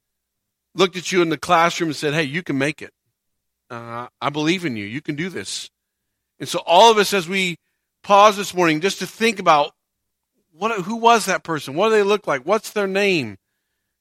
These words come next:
Um, to say thank you for their investment,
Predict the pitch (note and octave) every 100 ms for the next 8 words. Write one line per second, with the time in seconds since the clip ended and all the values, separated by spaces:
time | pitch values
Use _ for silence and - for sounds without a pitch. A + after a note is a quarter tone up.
0 | - C3 B2 A#2+ A#2+ - _ - D3 F#3+
1 | F3 - F#3 F3+ E3+ - D#3+ D3+ C3+ C#3
2 | D#3+ - A2+